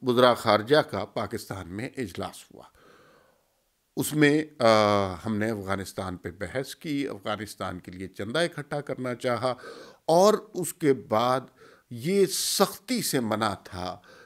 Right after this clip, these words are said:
कि उस इस्लामी सरबराही वज़रा ख़ारजा कॉन्फ्रेंस में कोई आदमी गलती से भी, भूल के भी कश्मीर के मसले का जिक्र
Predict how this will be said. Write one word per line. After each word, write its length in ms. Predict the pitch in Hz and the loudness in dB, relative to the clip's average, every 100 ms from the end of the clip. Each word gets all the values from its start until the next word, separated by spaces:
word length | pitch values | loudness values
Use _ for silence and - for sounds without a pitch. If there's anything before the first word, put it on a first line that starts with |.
| _ 151 | _ -2
कि 80 | |
उस 560 | 156 175 165 - - - _ _ | 0 0 -2 -4 -8 -14 _ _
इस्लामी 460 | 131 - 120 113 117 | -8 -2 0 0 -2
सरबराही 640 | 110 101 95 107 101 95 | -4 -8 -6 -4 -2 -2
वज़रा 380 | 101 104 110 104 | -4 -4 -2 -2
ख़ारजा 500 | 98 104 98 95 110 | -4 -6 -6 -4 -4
कॉन्फ्रेंस 640 | 104 - 107 - 214 196 180 | -4 -10 -12 -6 -4 -4 -4
में 240 | 127 95 - - _ _ _ _ | -4 -4 -10 -20 _ _ _ _
कोई 380 | - 262 294 269 | -6 0 4 6
आदमी 500 | 208 156 117 113 104 - _ _ _ 135 | 6 4 0 -8 -10 -16 _ _ _ -12
गलती 720 | 123 170 240 269 - 233 175 | 2 6 8 6 4 -2 -2
से 180 | 147 | -2
भी, 360 | 110 98 - _ _ _ 123 | -2 -6 -20 _ _ _ -18
भूल 440 | 117 190 262 262 | 4 6 6 4
के 220 | 170 147 | 4 4
भी 320 | 101 90 87 - _ _ _ _ _ _ _ _ _ _ _ _ _ _ _ _ _ _ _ _ - - | 4 -2 -12 -16 _ _ _ _ _ _ _ _ _ _ _ _ _ _ _ _ _ _ _ _ -16 -2
कश्मीर 380 | 123 139 135 117 | -2 2 2 2
के 120 | 107 | -4
मसले 360 | 92 - 98 - | -8 -10 -12 -10
का 140 | 110 | -10
जिक्र 260 | 104 - | -10 -14